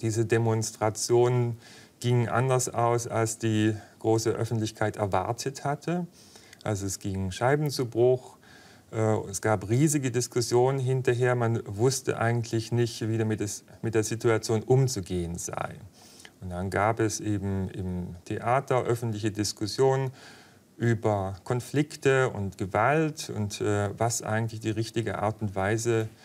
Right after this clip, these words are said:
sei, mit diesen Dingen umzugehen. Und mir wurde klar, dass die Teilnehmer aneinander vorbeireden. Und damals habe ich den Entschluss gefasst,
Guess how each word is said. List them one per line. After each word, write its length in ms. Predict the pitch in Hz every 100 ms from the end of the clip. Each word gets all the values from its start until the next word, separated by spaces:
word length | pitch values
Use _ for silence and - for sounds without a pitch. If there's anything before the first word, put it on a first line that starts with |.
| - -
sei, 380 | - 110 107 110
mit 180 | 110 101
diesen 200 | 107 104
Dingen 200 | 104 107
umzugehen. 600 | 110 165 175 131 120 113
Und 80 | 113
mir 160 | 127
wurde 200 | 127 123
klar, 540 | 117 - 110 117 139 165 - - -
dass 240 | - 117 -
die 380 | 120 120 120 113 - _ _
Teilnehmer 500 | - 127 156 151 127
aneinander 480 | 101 127 123 123 123
vorbeireden. 1120 | - 113 90 90 95 95 92 82 82 87 - 87 - -
Und 200 | 101 95
damals 440 | 95 107 131 139
habe 120 | 135 127
ich 40 |
den 180 | 123 123
Entschluss 360 | 113 113 127 -
gefasst, 400 | 123 - 120